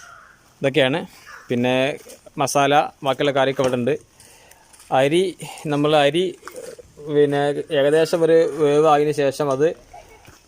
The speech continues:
ആ, കൃത്യമായിട്ട് നനവില്ലാതെ എടുക്കാൻ വേണ്ടിയുള്ള ഒരു കൊട്ട, ഇതൊക്കെയാണ് ഇപ്പോൾ ഉള്ളത്. ഞങ്ങൾ ഇന്നിപ്പം ഞങ്ങളുടെ നോമ്പ് തുറക്കുള്ള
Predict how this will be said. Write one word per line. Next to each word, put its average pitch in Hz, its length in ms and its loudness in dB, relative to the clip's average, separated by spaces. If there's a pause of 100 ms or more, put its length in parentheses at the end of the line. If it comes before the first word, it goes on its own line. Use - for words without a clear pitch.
(160)
ആ, 143 40 -4 (180)
കൃത്യമായിട്ട് 151 480 0 (640)
നനവില്ലാതെ 147 540 2
എടുക്കാൻ 139 260 -2
വേണ്ടിയുള്ള 139 320 0
ഒരു 135 60 0 (100)
കൊട്ട, - 180 -4 (440)
ഇതൊക്കെയാണ് 139 340 -4
ഇപ്പോൾ 127 160 -2
ഉള്ളത്. 123 220 0 (1120)
ഞങ്ങൾ 139 180 0 (480)
ഇന്നിപ്പം 190 420 2 (720)
ഞങ്ങളുടെ 160 380 2 (160)
നോമ്പ് 156 300 2
തുറക്കുള്ള 156 420 2